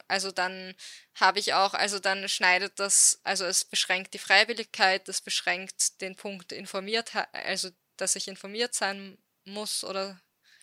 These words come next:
genau. Ja, dann der nächste Punkt ist auch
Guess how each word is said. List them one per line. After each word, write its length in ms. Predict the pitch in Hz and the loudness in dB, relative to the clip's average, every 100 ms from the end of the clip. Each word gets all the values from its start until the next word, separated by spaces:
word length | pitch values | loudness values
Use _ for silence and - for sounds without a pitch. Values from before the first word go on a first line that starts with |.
| - _ _ _ _ _ _ - | -20 _ _ _ _ _ _ -10
genau. 440 | 196 190 180 180 175 _ _ _ _ _ _ _ _ _ _ _ _ _ _ _ _ _ _ _ _ _ _ _ _ _ | -6 -4 -4 -6 -10 _ _ _ _ _ _ _ _ _ _ _ _ _ _ _ _ _ _ _ _ _ _ _ _ _
Ja, 220 | 214 196 | 2 4
dann 380 | - 202 202 202 | 4 2 0 -2
der 120 | 208 | 0
nächste 360 | 208 240 - 247 | 0 0 0 -2
Punkt 420 | - 240 240 - | -4 -6 -6 -8
ist 180 | - - | -4 0
auch 400 | 180 202 - | 2 2 -2